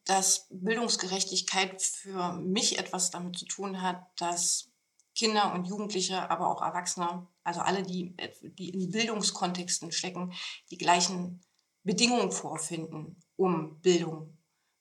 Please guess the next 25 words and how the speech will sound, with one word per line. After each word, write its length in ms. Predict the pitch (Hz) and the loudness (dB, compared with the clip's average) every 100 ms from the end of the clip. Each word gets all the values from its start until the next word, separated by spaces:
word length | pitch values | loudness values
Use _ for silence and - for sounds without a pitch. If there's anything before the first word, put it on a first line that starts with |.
| - | -10
äh, 160 | 170 165 | -10 -4
genießen 480 | 190 226 240 196 202 | 0 2 2 2 -2
zu 100 | - | -4
können. 420 | - 151 151 - - - - - _ | -8 -10 -12 -16 -18 -14 -14 -14 _
Das 360 | - 165 - - | -4 2 2 2
hat 160 | 185 196 | 0 0
nichts 180 | 233 | 0
mit 140 | 214 180 | -2 4
Gleichmacherei 800 | 175 208 214 196 196 180 170 247 | 6 6 4 0 0 2 2 2
zu 180 | - - | -2 -4
tun, 380 | - 269 285 294 262 _ | -6 -8 -10 -12 -20 _
sondern 540 | 196 202 196 190 180 180 | -4 -2 0 -2 -4 -6
eher 260 | 185 190 190 | -4 0 0
damit, 320 | 185 180 180 - _ | 0 0 -2 -8 _
dass 200 | 170 180 | -2 0
es 260 | 180 - _ | -2 -4 _
eben, 640 | - 185 180 175 180 180 - | -6 -4 -4 -4 -4 -6 -6
äh, 180 | 180 175 | -8 2
nicht 280 | 233 - 202 | 4 4 2
abhängig 480 | 196 185 180 - - | 0 -2 -2 -4 -4
davon 280 | 180 180 180 | -4 -2 -2
sein 280 | 170 170 | -2 0
darf, 200 | 175 175 | 0 -2
in 80 | 180 | -2
welchem 360 | 175 170 175 | -4 -4 -4